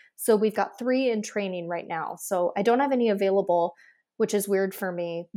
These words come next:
but it's been cool to watch these horses go from kind of unhandled, problematic to let's spend the time and money and get them to a really good trainer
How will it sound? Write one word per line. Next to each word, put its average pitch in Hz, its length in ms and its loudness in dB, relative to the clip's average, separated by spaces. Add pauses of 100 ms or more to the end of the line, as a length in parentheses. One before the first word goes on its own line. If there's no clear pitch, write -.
(100)
but 190 160 2
it's 196 200 -8
been 185 200 -8
cool 208 380 0
to 208 120 -6
watch 185 280 0
these 185 160 -4
horses 175 360 -6
go 170 180 -2
from 170 240 -12
kind 170 180 -12
of - 160 -10 (300)
unhandled, 180 680 -2
problematic 170 760 0 (140)
to 165 400 -4 (460)
let's 214 180 -2
spend 208 240 2
the 208 60 0
time 190 480 0
and 190 160 -6
money 175 460 -4 (260)
and 196 120 -2
get 190 140 0
them 185 120 -4
to 190 180 0
a 175 80 2
really 180 280 0
good 170 220 0
trainer 160 520 -6